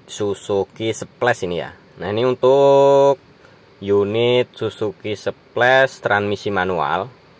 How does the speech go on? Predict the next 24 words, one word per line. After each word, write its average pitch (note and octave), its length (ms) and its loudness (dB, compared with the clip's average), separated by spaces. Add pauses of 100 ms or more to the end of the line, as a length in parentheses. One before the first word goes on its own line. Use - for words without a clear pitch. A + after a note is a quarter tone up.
(640)
Nah, D3+ 160 0
di D3+ 80 0
sini D3+ 240 0
nanti F3+ 400 6
kita D#3+ 320 4
akan D3 160 0
lakukan C3 480 0
untuk C3 320 0
penggantian A#2 1200 0
oli G2+ 720 0
transmisi F#2+ 400 -4
manual F#2 400 0
ya. C2+ 160 -6 (320)
Nah, E2 240 -6
ini F#2+ 160 -4
untuk G#2+ 240 -4
penggantiannya F#2 800 -2
ini A#2 160 -4
kita A2+ 240 2
harus G#2 160 -2
ngolong G2 320 0
ya. E2+ 160 -4 (800)
Nah, G#2+ 80 -4
di A2 80 0